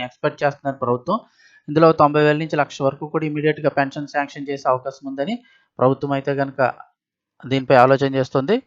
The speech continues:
నిజానికి చూస్తే ఈ సంవత్సరం జనవరి నుంచే కొత్త పెన్షన్ల కోసం దరఖాస్తు స్వీకరించాల్సి ఉన్నప్పటికీ కూడా ఇది తనిఖీలు,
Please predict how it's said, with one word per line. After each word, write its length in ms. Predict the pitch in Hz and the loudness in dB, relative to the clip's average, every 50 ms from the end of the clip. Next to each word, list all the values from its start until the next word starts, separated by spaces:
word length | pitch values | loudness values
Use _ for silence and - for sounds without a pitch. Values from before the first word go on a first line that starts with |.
| _ _ _ _ _ _ _ _ _ _ - | _ _ _ _ _ _ _ _ _ _ -4
నిజానికి 440 | 135 139 147 170 185 202 208 202 190 | -2 2 4 4 4 4 2 -2 -4
చూస్తే 320 | - 214 190 - - 226 226 | -4 -6 -6 -2 0 0 0
ఈ 280 | 220 208 202 196 196 196 190 | 0 -2 -4 -4 -4 -4 -2
సంవత్సరం 420 | - 190 175 180 - 208 202 202 180 | 0 0 0 0 0 0 -2 0 2
జనవరి 400 | 156 156 151 160 170 185 185 190 | 4 4 4 6 6 4 2 2
నుంచే 240 | 196 190 180 - 214 | -2 -4 -2 -2 0
కొత్త 260 | - - 170 - - 185 | 4 4 4 4 2 0
పెన్షన్ల 400 | - 190 185 180 - 196 190 180 | 0 -2 -2 -2 -6 -8 -4 0
కోసం 240 | 190 185 180 185 190 | 0 0 0 -2 0
దరఖాస్తు 540 | 170 151 147 151 - 185 180 185 - - 190 185 180 180 180 170 | 0 2 2 2 2 0 0 0 -2 0 2 2 2 2 0 -2
స్వీకరించాల్సి 680 | 165 165 160 156 160 190 175 170 165 180 175 180 160 - 165 | -2 -2 -2 0 0 -2 -2 -2 0 -2 -2 -2 -2 -4 -4
ఉన్నప్పటికీ 600 | 151 151 160 165 160 - - 156 156 - 170 165 | -2 0 -2 -2 -2 -2 -4 -6 -6 -10 -18 -10
కూడా 260 | _ 156 151 165 202 233 262 - _ _ _ _ _ _ _ 165 | _ -2 0 2 2 2 0 -4 _ _ _ _ _ _ _ -6
ఇది 160 | 160 160 160 147 - _ | -4 -4 -4 -6 -4 _
తనిఖీలు, 600 | - 156 165 175 170 - 185 180 180 175 175 175 | 4 4 4 4 0 -4 -2 -2 0 2 2 2